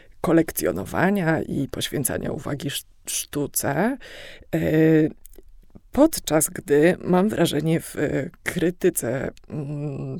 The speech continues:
kolekcjonowania i w refleksji dotyczącej obiegu sztuki p-, zaczyna pojawiać się taki głos, że ten segment nazywany wet paint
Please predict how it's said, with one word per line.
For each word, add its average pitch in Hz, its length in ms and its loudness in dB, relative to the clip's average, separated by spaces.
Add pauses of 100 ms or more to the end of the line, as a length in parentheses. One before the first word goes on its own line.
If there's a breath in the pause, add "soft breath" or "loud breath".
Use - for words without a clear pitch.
kolekcjonowania 156 1040 -2
i 143 260 -4
w - 120 -14
refleksji - 500 -2
dotyczącej - 640 -4
obiegu - 320 -6
sztuki - 340 -4
p-, - 200 -14
zaczyna 269 440 0
pojawiać 165 440 0
się - 120 -8
taki - 260 -12
głos, 160 500 0 (560 loud breath)
że 151 580 2 (240)
ten 202 360 4
segment 143 640 2
nazywany 139 520 -4
wet 160 300 2
paint 139 440 -4